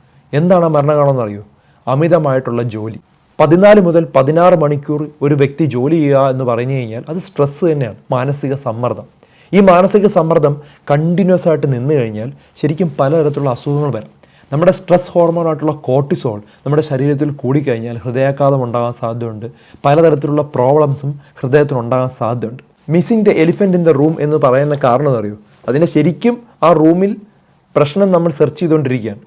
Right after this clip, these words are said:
പക്ഷേ റൂമിൽ വളരെ ഒബ്വിയസ് ആയിട്ട് എലിഫന്റ് നിൽക്കുന്നുണ്ട്. അത് പല ആളുകൾക്കും അറിയാം, എന്നാൽ പോലും നമ്മുടെ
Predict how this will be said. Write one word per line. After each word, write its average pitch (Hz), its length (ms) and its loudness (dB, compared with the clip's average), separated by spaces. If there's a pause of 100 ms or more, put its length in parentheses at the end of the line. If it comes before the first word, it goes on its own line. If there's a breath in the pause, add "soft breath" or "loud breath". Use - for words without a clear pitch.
പക്ഷേ - 240 -2
റൂമിൽ 156 340 2
വളരെ 156 260 6 (100)
ഒബ്വിയസ് 151 420 0
ആയിട്ട് 170 220 2 (100)
എലിഫന്റ് 151 400 0
നിൽക്കുന്നുണ്ട്. 127 400 -2 (360 soft breath)
അത് 139 80 6 (100)
പല 151 100 8 (100)
ആളുകൾക്കും 190 400 6
അറിയാം, 151 260 2 (300 loud breath)
എന്നാൽ 175 180 2 (100)
പോലും 175 200 4 (240 loud breath)
നമ്മുടെ 151 200 2